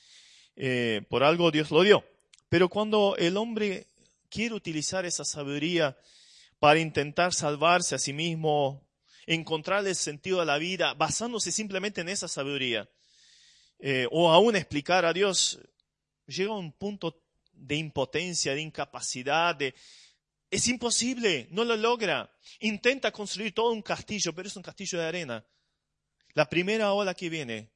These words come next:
lo lleva todo, lo arrastra todo, lo deshace todo. Allí el versículo diecinueve, Pablo dice, "Pues está escrito, destruiré la sabiduría de los sabios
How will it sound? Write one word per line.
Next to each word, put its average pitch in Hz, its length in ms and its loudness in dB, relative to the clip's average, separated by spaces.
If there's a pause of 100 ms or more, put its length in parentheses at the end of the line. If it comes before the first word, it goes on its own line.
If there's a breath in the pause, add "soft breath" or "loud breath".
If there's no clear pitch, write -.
(220)
lo 139 100 -10
lleva 165 260 -6
todo, 170 280 -8
lo 147 80 -2
arrastra 160 360 -6
todo, 156 260 -6
lo 127 100 -6
deshace 135 380 -6
todo. 135 420 -4 (880 soft breath)
Allí 147 220 4
el 196 180 2
versículo 165 640 4 (880)
diecinueve, 151 580 2
Pablo 151 500 2 (180 soft breath)
dice, 143 260 -4
"Pues 151 240 -8
está 151 260 -2
escrito, 117 640 -6 (340 loud breath)
destruiré 156 800 4
la 202 120 4
sabiduría 185 480 2
de 180 40 2
los 170 160 0
sabios 139 600 0